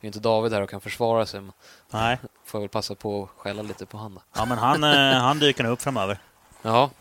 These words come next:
Speaker 2: Ja.
Speaker 1: Nej, han, eh, hade lite bråttom, så han sa, "Hej då!" Och så drog han. Så jag och Tony halkade lite efter.
Speaker 2: Jaha, han körde från er. Ja, det
Speaker 1: Ja,
Speaker 2: var ju
Speaker 1: så
Speaker 2: lite
Speaker 1: är, så är
Speaker 2: dumt.
Speaker 1: min version. Frågar du David så har han en annan version. Men det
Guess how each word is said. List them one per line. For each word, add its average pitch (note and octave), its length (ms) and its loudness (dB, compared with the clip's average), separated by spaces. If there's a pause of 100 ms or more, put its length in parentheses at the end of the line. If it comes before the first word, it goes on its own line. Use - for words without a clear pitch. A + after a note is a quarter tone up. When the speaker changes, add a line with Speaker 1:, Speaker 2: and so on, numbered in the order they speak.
(140)
Speaker 2:
Ja. G#2 200 -6 (560)
Speaker 1:
Nej, A2+ 300 6
han, A2 280 -2
eh, G#2+ 500 -4 (680)
hade G#2 180 -12
lite G#2 200 -14
bråttom, G#2+ 400 -12
så G#2+ 80 -12
han G#2+ 120 -10
sa, G#2+ 280 -10
"Hej E3 540 0
då!" C#4 220 4 (340)
Och C3+ 200 2
så - 140 -6
drog G#2+ 280 -6
han. F#2+ 100 -18
Så - 260 -14 (200)
jag G#2+ 240 -6
och G2+ 120 -8
Tony G2+ 260 -8
halkade G2+ 340 -10
lite - 180 -20
efter. - 360 -16
Speaker 2:
Jaha, A3 140 0
han - 100 -2
körde E3 220 -2
från G3 380 -2
er. D3+ 120 -6
Ja, - 60 -8 (100)
det C3+ 60 -4
Speaker 1:
Ja, C#3 40 0
Speaker 2:
var C#3+ 100 2
ju C3 120 0
Speaker 1:
så C3 140 4
Speaker 2:
lite C3 100 4
Speaker 1:
är, B2+ 40 2
så D3 100 2
är C#3+ 40 4
Speaker 2:
dumt. C3 60 0
Speaker 1:
min B2+ 180 2
version. G#2+ 300 2
Frågar C3+ 180 0
du C#3+ 60 2
David C#3+ 340 6
så - 120 -6
har G#2+ 60 -4
han G#2+ 100 -6
en G#2 60 -4
annan G#2+ 160 -6
version. - 220 -10 (100)
Men G2+ 120 -16
det - 160 -16